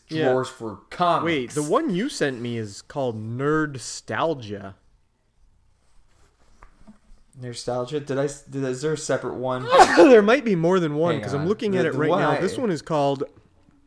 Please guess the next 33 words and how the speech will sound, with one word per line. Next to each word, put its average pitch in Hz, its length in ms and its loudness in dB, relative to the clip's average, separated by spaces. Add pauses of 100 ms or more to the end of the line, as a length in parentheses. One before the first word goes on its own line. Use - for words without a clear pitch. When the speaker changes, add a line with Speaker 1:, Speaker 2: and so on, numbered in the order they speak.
(220)
Speaker 1:
Nerdstalgia, 147 1600 0
home 202 500 0
decor, 147 540 0
display 151 680 -2
and 202 140 2
storage 143 600 -2
for - 160 -14
comics 147 540 -4
and 131 160 -8
collectibles. 117 880 -10 (920)
And 143 140 0
yeah, 175 260 2
it's 127 260 -4
basically 170 680 -4
like 143 260 -4
a 127 60 -8
piece 202 360 -6
of 147 100 -2
Speaker 2:
I - 20 -12
think 175 300 -2
it's 240 140 2
from 143 120 -4
the 131 80 -4
Speaker 1:
furniture 120 320 -2
Speaker 2:
s- 127 180 -12
Speaker 1:
that 131 240 -2
has, 143 440 -4
like, 131 280 -4
drawers 131 760 -2
that 123 200 -2
are 120 120 0
long 123 540 -4
boxes. 101 920 -10